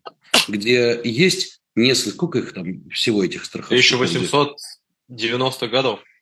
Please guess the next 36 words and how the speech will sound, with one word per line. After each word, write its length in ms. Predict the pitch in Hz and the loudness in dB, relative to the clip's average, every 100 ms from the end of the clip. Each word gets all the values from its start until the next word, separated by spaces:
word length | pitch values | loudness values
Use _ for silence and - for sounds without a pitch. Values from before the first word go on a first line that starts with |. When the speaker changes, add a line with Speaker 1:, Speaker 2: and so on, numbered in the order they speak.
| _ _ - | _ _ -16
Speaker 1:
Да, 260 | 95 143 196 | -2 2 4
да, 120 | 190 | 4
да, 120 | 175 | 2
да, 120 | 160 160 | 2 2
да. 180 | 127 180 | 2 4
Speaker 2:
Ну, 120 | 190 | 4
на 100 | 170 | 4
самом 200 | 208 190 | 6 6
Speaker 1:
Это 60 | |
Speaker 2:
деле, 120 | 147 156 | 4 4
там, 80 | |
как 100 | - | 4
Speaker 1:
английские 360 | 123 170 180 156 | 6 4 4 4
Speaker 2:
бы, 60 | 139 | 4
Speaker 1:
в 40 | |
основном. 320 | - 120 110 | 4 2 2
Speaker 2:
это 100 | 98 | 2
Speaker 1:
Сколько 280 | - 165 117 | 2 2 2
их 140 | 98 - | -2 -4
там? 300 | 85 76 - _ _ _ _ | -6 -8 -12 _ _ _ _
Speaker 2:
Это 840 | 147 156 165 160 156 151 147 143 - | -6 -2 2 4 4 4 4 2 0
пи 80 | 165 | 4
ай, 180 | 170 165 | 4 2
короче, 300 | 143 139 139 | -4 -8 -12
ин-, 360 | 127 143 139 135 | -10 -8 -8 0
э, 60 | |
этот, 380 | 135 131 120 113 - | 2 4 2 -2 -6
э, 100 | 117 | -8
страхование. 480 | - - 165 208 147 | -8 -2 2 4 2
Это, 80 | |
короче, 260 | 135 156 - | 2 2 2
смысл 240 | 170 185 | 0 -2
в 60 | 147 | -2
следующем. 440 | 135 113 - 107 - | 0 -2 -2 -10 -8
А, 480 | 117 113 113 110 - - | 2 6 6 4 -4 2
там, 360 | 151 147 135 | 2 2 -4